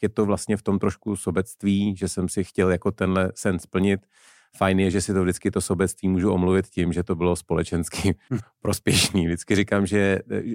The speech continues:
žádoucím účinkem, eh, mé chirurgické performance v rámci Lékařů bez hranic, eh, je to, že těm lidem pomůžu.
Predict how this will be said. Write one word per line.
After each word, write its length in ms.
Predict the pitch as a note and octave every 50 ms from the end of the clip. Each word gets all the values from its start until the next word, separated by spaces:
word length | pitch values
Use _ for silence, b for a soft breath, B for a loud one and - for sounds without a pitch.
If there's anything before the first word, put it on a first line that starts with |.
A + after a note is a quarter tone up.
| - - G2 F#2 F#2+ F#2+ F#2+ G2 G2+ F#2+ A2+
žádoucím 760 | A2+ G2 G#2+ F#2+ G#2 G#2 A2+ B2+ B2+ - - C3+ B2+ A2+
účinkem, 600 | G#2+ F#2+ - - G2 G2 F#2 - G2+ G2 G2+ G2+ G2+ b b b b b b b b b -
eh, 600 | F#2+ F#2 F#2 F#2 F#2 F2+ F2+ F2+ F#2+ G2 G2 F#2+ F2+
mé 380 | G2 F#2+ F#2+ F#2+ F#2+ F#2 F#2+ F#2
chirurgické 600 | - - F#2 F#2 E2+ F#2+ F2+ - - F#2+ F#2 F2+
performance 680 | - F2+ F2 - - F#2+ F2+ F2+ F#2 F#2 F2+ F2+ - -
v 20 | F#2
rámci 340 | F2 E2+ F2+ F2 - - G2
Lékařů 380 | F2+ F2 - - F2+ F#2+ F#2+
bez 140 | F2 F2+ E2+
hranic, 400 | F2 F2 F2+ F2+ F2+ F2+ F2 E2+ - - - -
eh, 40 | F2+ F2+ F2 F2 E2+ F2 E2+ E2+ E2 E2+ E2+ -
je 540 | - F2 E2 E2+ F2 F2 E2+ E2+ E2+ E2+ F2 - F#2+ F2+ E2+
to, 100 | - F2+
že 140 | D#2 E2+ -
těm 180 | - F2+ E2
lidem 340 | E2+ E2+ E2 E2+ E2 E2+ E2+
pomůžu. 480 | - F2 E2 E2+ F2 D#2+ D2 D#2+ D2+